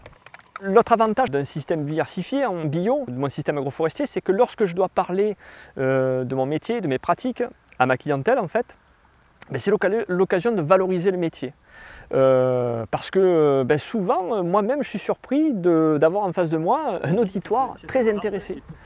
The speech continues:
Et, euh, je dirais même que du coup, pour certains, ben, ils reprennent un peu conscience de l'aspect nutriment.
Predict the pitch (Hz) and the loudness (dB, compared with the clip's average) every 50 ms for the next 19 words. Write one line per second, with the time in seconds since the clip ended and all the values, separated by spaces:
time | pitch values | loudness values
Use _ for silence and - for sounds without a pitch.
0 | 185 170 - - 147 - - 151 156 165 165 160 156 151 147 147 143 147 - 156 | -20 -18 -18 -18 -8 0 4 4 6 8 8 10 10 10 10 8 8 6 4 4
1 | - 175 165 196 190 202 202 247 302 302 - - 214 190 226 - - 294 - 226 | 2 0 2 2 2 2 2 2 0 0 -2 -4 -4 -4 -4 -4 -2 -2 -2 -2
2 | 180 - - 202 - - 262 302 339 311 - - - - - - - - 151 170 | -4 -4 -4 -6 0 2 2 2 2 -2 -12 -16 -18 -18 -16 -12 0 4 4 6
3 | 185 180 175 175 180 - - 165 165 208 - - 240 240 208 - 208 - 208 196 | 6 6 4 2 2 2 2 2 2 4 2 2 0 0 0 0 0 0 0 0
4 | 175 - 285 269 226 - 190 190 190 - - 202 240 240 240 - - - 170 208 | 0 0 0 0 0 0 -2 -2 -2 -4 -4 -4 -4 -2 -2 -2 -2 0 0 0
5 | 233 - - 220 208 196 180 | 0 0 -2 -2 -2 -2 -2